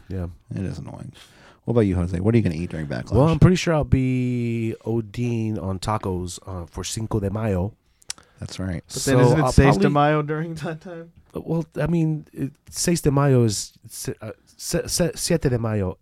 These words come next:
Speaker 1: mm, Ocho de Mayo, Nueve de Mayo. It's, it's
Speaker 3: Okay.
Speaker 1: Mexican May.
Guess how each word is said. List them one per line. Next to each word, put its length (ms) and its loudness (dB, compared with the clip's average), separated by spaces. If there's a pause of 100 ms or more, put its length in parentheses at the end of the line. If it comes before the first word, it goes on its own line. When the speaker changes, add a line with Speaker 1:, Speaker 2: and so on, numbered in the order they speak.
(120)
Speaker 1:
mm, 440 -6
Ocho 220 0
de 100 -4
Mayo, 420 -6
Nueve 300 0
de 80 -2
Mayo. 320 -4
It's, 180 -2
it's 320 -2
Speaker 3:
Okay. 80 -8
Speaker 1:
Mexican 840 0
May. 340 -2